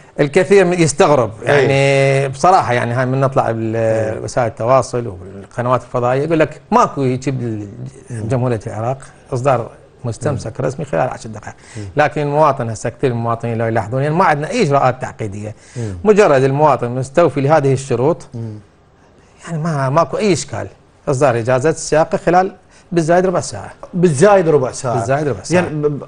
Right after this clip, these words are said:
Speaker 2: أنا أسمع وأنت أيضًا عندك
Speaker 1: نعم.
Speaker 2: دراية كاملة بموضوع إنه، آه، نقرأ حتى بمنشورات.
Speaker 1: نعم.
Speaker 2: إذا أريد، آه، فلان يقول لي تريد،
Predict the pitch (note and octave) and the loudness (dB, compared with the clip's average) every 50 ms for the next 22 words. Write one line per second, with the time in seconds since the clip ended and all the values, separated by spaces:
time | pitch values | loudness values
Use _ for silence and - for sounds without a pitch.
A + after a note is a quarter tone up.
0 | - E3 F3+ F3+ F#3 F3 E3+ D#3+ - - C#3 C#3 C3+ A#2+ B2+ C#3 D#3+ D3+ - E3 | 0 2 4 4 4 2 0 -2 -2 -2 0 2 2 2 2 0 0 0 0 0
1 | D3 D3+ D#3 D3 D#3 D3 C#3+ - C3 C3 B2 A#2+ B2+ C3+ C3 C3 C3 C#3 C3+ C#3+ | 0 2 2 2 2 0 -2 -4 -4 -4 -2 0 2 2 2 4 4 4 6 6
2 | C#3 C3+ B2+ C3+ - D3 C#3 C3+ C3 C3 B2 B2 C3 B2+ B2 A#2 B2 B2+ G#2 B2 | 6 4 4 2 0 0 0 2 0 -2 -2 -2 -2 -2 -2 -2 -2 -2 -2 -2
3 | C#3+ C#3+ C3+ - - - - - - - - - - - D#3+ E3+ D#3+ - F3+ G#3+ | -4 -4 -6 -6 -10 -16 -20 -20 -20 -20 -16 -6 -4 -2 -2 -2 -4 -4 0 0
4 | C#4 D4+ - B3 A3+ F#3+ A#3+ A3+ - A#3 A3 G3 F#3+ G3+ F#3+ E3+ - - F#3+ G3+ | 0 2 2 0 0 0 -2 -2 0 0 0 0 0 0 0 0 0 0 2 4
5 | A#3 B3+ A#3+ - - - - - _ _ _ _ C3 B2 G3 G3 G3 F#3+ G3 F#3 | 2 2 0 -2 -8 -14 -20 -20 _ _ _ _ -4 -2 2 2 4 4 4 4
6 | G3 F3+ - - C#3 F2+ A2 D2 F2+ - - - - - - - - - - - | 4 2 2 0 -4 -8 -10 -12 -12 -14 -18 -20 -20 -20 -20 -20 -20 -20 -14 -6
7 | - F3+ F3+ F#3 F3+ E3+ D#3+ D3 D#3 D3+ D3 D3 - E3+ F3 F3 | 0 2 4 4 4 2 0 0 0 0 0 -2 -2 -2 -2 -2